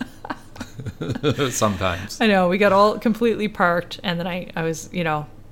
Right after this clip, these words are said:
Speaker 2: basically threatened our son within an inch of his life. I'm like, "Don't open the door while the people beside us are still close to the car." And
Speaker 1: I
Speaker 2: then I'm
Speaker 1: find
Speaker 2: just like, we just,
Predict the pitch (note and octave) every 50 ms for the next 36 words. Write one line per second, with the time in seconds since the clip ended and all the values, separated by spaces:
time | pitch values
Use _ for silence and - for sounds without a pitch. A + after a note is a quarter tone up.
0 | - - - - - - F3 E3+ E3 - F3+ D#3+ F3 E3+ E3+ D#3+ D#3 - - -
1 | - F#3+ F3+ - F3+ F3+ F3 - - - F3+ D#3+ E3+ F3 E3 - F3 E3+ F#3 F#3
2 | F3+ F3 - F#3+ D#3+ E3+ D#3 D#3+ F3 E3+ E3 E3+ D#3+ D#3 D3+ - - F3+ A#3 A3+
3 | G#3+ A3 G#3+ G3 A3 G#3+ G#3+ G3 G3+ F#3+ F3+ F3 F3+ F3+ F#3 - G3 G3 E3+ F3+
4 | D#3+ F#3 F3 - F#3+ F#3 F#3 F#3 - - - F#3 D#3+ - - - E3+ - - F#3
5 | F3 - - - F#3 - E3+ - - F#3 F#3 F3 F3 E3 D#3+ D#3+ E3+ E3+ E3 -
6 | D3+ - - C#3 D3 E3+ - - E3+ D#3+ D#3 - - F3 F#3 F3 D#3+ E3+ D#3 -
7 | - -